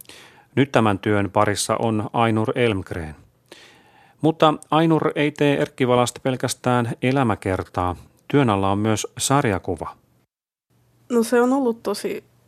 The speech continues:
Speaker 2: <laughs> urakka. Että oikeastaan tässä samaan aikaan, kun olen kirjoittanut Erkki Valan biografiaa, niin – tuli mieleen, että tästä saisi myös hyvän sarjakuvan, koska mua kiehtoo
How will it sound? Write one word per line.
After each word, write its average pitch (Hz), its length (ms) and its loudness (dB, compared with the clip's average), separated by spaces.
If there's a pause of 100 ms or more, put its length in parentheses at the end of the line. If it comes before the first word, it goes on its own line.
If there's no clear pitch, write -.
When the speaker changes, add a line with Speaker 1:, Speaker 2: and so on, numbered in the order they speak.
(560)
Speaker 2:
<laughs> - 760 -4
urakka. 240 580 2 (1200)
Että 208 840 -2 (420)
oikeastaan 214 460 0
tässä 214 240 -2
samaan 220 400 4
aikaan, 220 440 2
kun 202 140 -8
olen 190 220 -2
kirjoittanut 196 920 -6 (2000)
Erkki 214 360 -8
Valan 196 320 2
biografiaa, 202 880 0
niin – 220 320 -6 (960)
tuli 196 240 -2
mieleen, 196 460 2
että - 220 -10
tästä - 300 -8
saisi 196 340 -2
myös 202 360 -2
hyvän 202 300 0
sarjakuvan, 208 720 -2
koska - 340 -10
mua 220 220 -4
kiehtoo 202 720 0